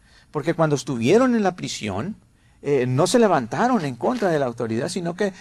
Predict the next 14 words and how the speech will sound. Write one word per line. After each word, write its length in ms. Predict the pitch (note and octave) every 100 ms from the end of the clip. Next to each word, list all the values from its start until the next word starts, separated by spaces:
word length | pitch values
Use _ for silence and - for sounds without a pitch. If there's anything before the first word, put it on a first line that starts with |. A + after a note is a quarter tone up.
| -
se 180 | - D#3
sometieron 680 | - D3+ C3+ B2+ B2+ D#3+ B3
y 40 |
ahí 140 | C4 F3
se 140 | A3+
quedaron 420 | G#3+ G#3 F4+ F#4
encerrados. 720 | B3 - B3 F4 F4 - - _ _ _ _ _ -
Pero 200 | C3 C3+
cuando 280 | C#3 C3 B2
los 160 | A#2
soltaron 680 | B2 G#2+ - G3+ B3 G3+ D#3 _ _ _
y 120 | - B2
la 140 | A#2
autoridad, 640 | G#2+ - A#2 A2 F#3 G3+